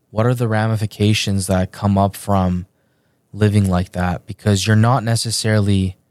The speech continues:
outright dying,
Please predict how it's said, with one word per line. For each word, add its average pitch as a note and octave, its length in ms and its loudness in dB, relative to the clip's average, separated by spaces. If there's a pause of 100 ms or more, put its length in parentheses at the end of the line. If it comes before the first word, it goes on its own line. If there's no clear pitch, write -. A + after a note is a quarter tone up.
(520)
outright G#2 600 0 (720)
dying, G#2 640 0